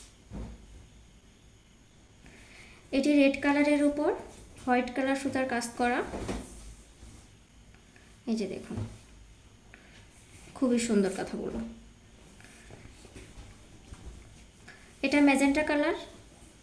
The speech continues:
হোয়াইট কালার সুতা কাজ করা, সেলাইগুলো খুবই নিখুঁত, খুবই ফিনিশিং। প্রত্যেকটা কাঁথারই কালার গ্যারান্টি পেয়ে যাবেন। আর অর্ডার করতে শুধুমাত্র বি-, উম, কুরিয়ার চার্জটা বিকাশ করে অর্ডারটা কনফার্ম করে নেবেন,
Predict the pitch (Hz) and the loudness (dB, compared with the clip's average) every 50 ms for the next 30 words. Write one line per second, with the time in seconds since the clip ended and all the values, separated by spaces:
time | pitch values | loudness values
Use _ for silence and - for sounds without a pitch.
0 | - - - - - - - - - - - - - - - - - 240 233 226 | -20 -20 -20 -20 -20 -20 -20 -20 -20 -20 -20 -20 -20 -20 -20 -10 -4 -2 -2 -2
1 | 233 - - 254 262 254 - 262 254 269 254 254 240 233 - - - 262 262 294 | -2 -2 0 0 0 0 0 0 0 0 0 0 -2 -2 -4 -4 -4 -2 -2 -2
2 | 320 339 - 262 226 233 233 233 240 254 269 269 - - 262 226 233 277 277 262 | -2 -2 0 0 2 4 4 2 2 0 -2 -4 -4 -2 -2 0 2 2 2 2
3 | 254 233 - - 294 339 349 - - - - - - - - - - - - - | 2 0 -2 -2 -2 -2 -2 -2 -6 -12 -12 -12 -14 -16 -20 -20 -20 -20 -20 -20
4 | - - - - - - - - - - - - 269 254 262 247 - 240 208 202 | -20 -20 -20 -20 -20 -20 -20 -20 -20 -20 -8 -2 0 0 0 2 2 2 2 4
5 | 208 - 208 185 233 - - - - - - - - - - - - - - - | 2 0 -2 -4 -6 -8 -10 -12 -14 -16 -18 -20 -20 -20 -20 -20 -20 -20 -20 -10
6 | - - 285 285 285 339 339 339 339 349 339 294 262 - 277 277 302 302 269 233 | -2 0 2 4 4 4 4 6 4 4 4 4 2 2 0 0 0 0 2 4
7 | 226 226 226 214 190 190 190 202 - 185 190 185 165 - 147 - - 175 185 - | 4 4 4 4 4 2 0 0 -2 -2 0 -2 -2 -2 -4 -6 -6 -6 -6 -4
8 | - 214 220 220 - 226 233 233 254 269 - 302 294 294 - - 320 311 - 269 | -2 -2 -2 2 4 4 6 6 4 4 2 0 0 0 0 -2 -2 -2 0 0
9 | 226 269 262 269 269 269 - 285 285 247 262 226 226 226 233 233 233 233 226 226 | 0 2 2 2 0 0 0 0 0 2 2 2 4 4 4 4 4 2 0 0
10 | 254 247 262 269 262 - 277 269 269 - 302 269 240 226 226 254 247 - - 285 | 0 0 0 0 0 0 -2 -2 0 0 0 0 2 2 2 0 0 0 -2 -2
11 | 269 269 277 226 214 226 220 220 214 220 208 220 226 233 254 254 233 254 247 254 | 0 2 2 2 2 2 0 0 0 0 -2 -2 -2 0 -2 -2 0 0 0 0
12 | 247 254 247 269 320 | 0 0 0 2 0